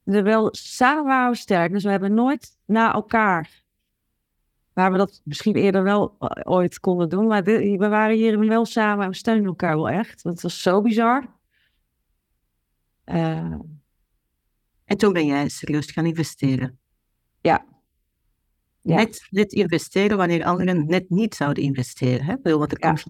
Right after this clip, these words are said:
Speaker 2: geld meer binnen en jij gaat even, het was vijftigduizend euro.
Speaker 1: Ja.
Speaker 2: Ging jij vijftigduizend euro investeren in een high-end business coach?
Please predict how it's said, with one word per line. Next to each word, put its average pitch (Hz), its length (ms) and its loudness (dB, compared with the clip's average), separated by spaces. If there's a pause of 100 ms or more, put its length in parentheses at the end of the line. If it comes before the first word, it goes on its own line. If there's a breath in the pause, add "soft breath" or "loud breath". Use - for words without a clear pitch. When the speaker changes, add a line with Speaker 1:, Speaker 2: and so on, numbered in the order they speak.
Speaker 2:
geld 190 200 0
meer 208 160 0
binnen 208 220 0
en 160 100 0
jij 170 200 2
gaat 175 260 -2
even, 160 580 -6 (320 soft breath)
het - 160 -6
was 139 200 -6
vijftigduizend 147 840 -4
euro. 202 460 -2 (680 soft breath)
Speaker 1:
Ja. - 380 -4 (400)
Speaker 2:
Ging 185 220 0
jij 180 200 2
vijftigduizend 175 640 -2
euro 180 200 2
investeren 165 600 0
in 156 80 -4
een 156 180 -4
high-end 151 240 -2
business 147 380 -6
coach? 143 440 -10